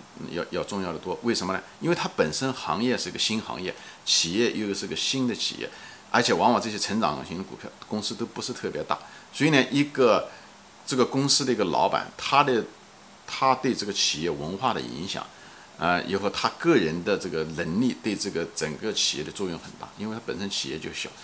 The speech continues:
所以他的这个人的成分是很重要，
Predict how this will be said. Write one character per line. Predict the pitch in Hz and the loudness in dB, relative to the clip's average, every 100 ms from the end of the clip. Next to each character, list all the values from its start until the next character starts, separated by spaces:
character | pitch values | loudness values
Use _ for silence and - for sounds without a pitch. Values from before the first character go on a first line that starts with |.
| - - | -18 -6
所 | 110 | -4
以 | |
他 | - - | 0 2
的 | 120 | 2
这 | 98 | 2
个 | 87 69 71 73 73 | -2 -4 -8 -10 -6
人 | 82 98 | -2 0
的 | 123 | 0
成 | 76 71 | -2 -6
分 | 82 - - - | -8 -10 -16 -10
是 | 85 | -8
很 | 82 | -8
重 | 90 | -6
要， | 85 | -6